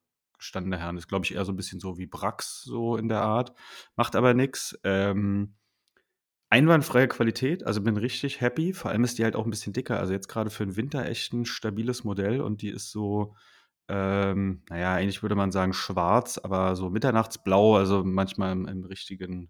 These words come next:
äh, im, im Mondlicht, äh, schimmert sie ein bisschen blau.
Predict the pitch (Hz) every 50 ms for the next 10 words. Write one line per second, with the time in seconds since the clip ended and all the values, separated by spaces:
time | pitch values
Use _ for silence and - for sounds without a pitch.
0 | _ - 95 90 90 90 85 - 90 92 92 87 85 _ _ _ _ _ _ _
1 | - 98 92 95 95 90 101 107 104 104 - 95 92 - - - - - _ _
2 | _ _ - - _ _ _ - - 90 85 85 85 - - 95 90 90 85 -
3 | - 82 80 90 - - - 82 80 78 76 76 78 92 110